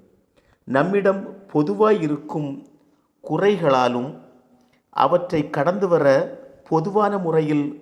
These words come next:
முயற்சிப்பதாலும், நாம் இந்த சகோதரத்துவ உணர்வை பெறுகின்றோம். ஒரு குடிநோயாளி இன்னொரு குடிநோயாளியிடம் தன்னைத்தானே அடையாளம் காண்பது ஆச்சரியப்படத்தக்கது.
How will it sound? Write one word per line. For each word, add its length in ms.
முயற்சிப்பதாலும், 960
நாம் 380
இந்த 200
சகோதரத்துவ 840
உணர்வை 460
பெறுகின்றோம். 720
ஒரு 160
குடிநோயாளி 800
இன்னொரு 360
குடிநோயாளியிடம் 1000
தன்னைத்தானே 800
அடையாளம் 600
காண்பது 580
ஆச்சரியப்படத்தக்கது. 1200